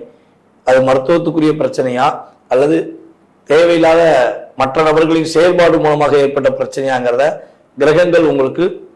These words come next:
மிகப்பெரிய, அதாவது உங்க கண்ணுக்கு நேரம் காட்டும். So அந்த வ-, அதை நீங்க நல்லா வாட்ச் பண்ணீங்க, வழிபாடை கரெக்டா ஃபாலோ பண்ணீங்க அப்படின்னா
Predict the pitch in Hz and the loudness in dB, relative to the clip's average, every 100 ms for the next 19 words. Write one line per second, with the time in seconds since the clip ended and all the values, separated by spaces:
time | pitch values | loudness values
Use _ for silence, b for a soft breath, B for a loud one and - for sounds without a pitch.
0 | _ 143 143 160 156 143 135 135 151 143 | _ -8 -4 -2 -2 0 0 2 2 2
1 | 117 92 B B _ _ _ - 127 139 | -2 -4 B B _ _ _ -6 -2 -2
2 | 156 151 151 151 135 131 - - - B | 0 0 0 0 0 0 0 -4 -8 B
3 | B _ 156 135 127 127 135 135 135 139 | B _ 0 2 4 2 2 0 0 0
4 | 135 147 143 135 143 170 143 143 143 - | 2 2 0 0 2 2 2 0 0 -4
5 | 135 131 131 131 151 151 147 143 135 - | -6 -4 -2 0 0 0 0 -2 -4 -4
6 | 160 151 147 135 127 131 127 127 120 113 | -4 -2 0 0 0 -2 -4 -4 -4 -4
7 | 113 | -2